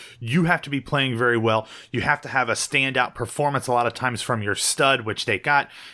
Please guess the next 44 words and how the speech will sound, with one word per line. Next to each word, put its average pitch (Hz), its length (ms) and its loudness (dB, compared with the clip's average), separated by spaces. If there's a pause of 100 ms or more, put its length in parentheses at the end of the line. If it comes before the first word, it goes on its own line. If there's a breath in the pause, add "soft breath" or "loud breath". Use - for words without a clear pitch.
(160 loud breath)
and 220 220 0
your 160 100 0
opponent 131 540 0
has 160 260 0
to 165 160 0
not 143 380 -4
play 156 240 2
their 139 180 2
best 117 320 -2
game, 147 240 0 (300 loud breath)
whether 139 200 4
that 131 240 0
means, 127 220 0
as 113 160 2
I 107 60 4
think 123 260 -6
the 117 60 -4
broadcast, 113 840 0
uh, 107 220 0
kind 131 240 -2
of 107 80 -4
alluded 117 380 2
to, 123 160 0
that 104 160 0
they 117 100 2
were 104 340 0 (280 loud breath)
less 110 320 0
excited 131 560 -2
about 175 220 0
the 180 40 -2
game 165 440 0
than 135 220 0
Ohio 135 360 2
State 135 280 0
was. 127 220 0
I, 143 280 2
I 156 40 4
don't 139 240 0
know, 123 380 2 (340 loud breath)
but 127 320 4 (300 soft breath)
Ohio 202 320 -2
State - 320 0
clearly 170 1120 0
outplayed 127 960 2